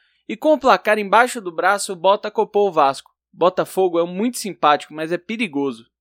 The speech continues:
Um time que tem peças muito ruins como qualquer time brasileiro, mas que conseguiu misturar bem os excelentes e experientes Honda e Calu com jovens promissores como Matheus Babi. Já o Vasco perdeu o caminho do gol.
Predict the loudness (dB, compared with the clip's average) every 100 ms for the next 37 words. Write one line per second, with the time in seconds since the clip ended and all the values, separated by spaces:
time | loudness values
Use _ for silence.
0 | _ _ -20 -12 -6 -4 -4 -8 -12 -6
1 | -2 -2 -4 -8 -8 -4 -4 -2 -6 -6
2 | -6 0 0 2 0 -2 -8 -4 -2 0
3 | 0 -2 -2 -4 -8 -12 -10 -8 -8 -10
4 | -10 -6 -2 0 0 0 0 0 -10 -6
5 | -2 -2 -2 -2 -2 -4 -8 -8 0 0
6 | 2 -4 -4 -10 -6 -2 0 0 -2 0
7 | 0 0 -4 -6 -4 0 6 6 6 0
8 | -2 -2 -2 0 2 2 -2 -4 -2 -2
9 | 0 2 2 4 2 0 -12 -14 _ _
10 | _ _ _ 0 4 4 4 4 4 0
11 | -2 0 4 2 4 0 0 -2 -2 -2
12 | -4 -4